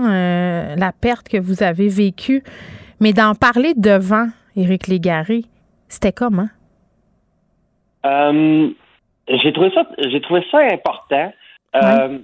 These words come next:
Speaker 2: en fait, quand je, quand je suis arrivé en avant, euh, j'ai pas pensé à lui du tout.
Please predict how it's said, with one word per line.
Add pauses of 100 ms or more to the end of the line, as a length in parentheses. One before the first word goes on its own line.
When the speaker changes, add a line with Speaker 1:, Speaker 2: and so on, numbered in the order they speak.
Speaker 2:
en
fait,
quand
je, (160)
quand
je
suis
arrivé
en
avant, (180)
euh, (160)
j'ai
pas
pensé
à
lui
du
tout.